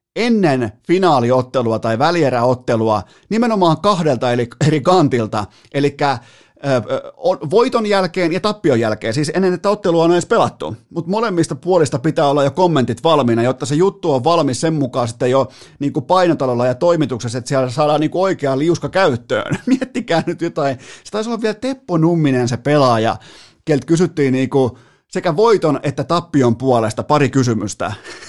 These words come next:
<laughs> Miettikää nyt, sä valmistaudut johonkin jättimäiseen matsiin ja sult kysytään jo, että no, <clears throat> no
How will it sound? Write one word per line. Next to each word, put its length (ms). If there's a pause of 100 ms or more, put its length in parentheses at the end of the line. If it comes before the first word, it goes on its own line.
(360)
<laughs> 140
Miettikää 420
nyt, 200 (280)
sä 80
valmistaudut 480
johonkin 380
jättimäiseen 760
matsiin 600 (360)
ja 220
sult 240
kysytään 400
jo, 100
että 160
no, 260 (200)
<clears throat> 320
no 200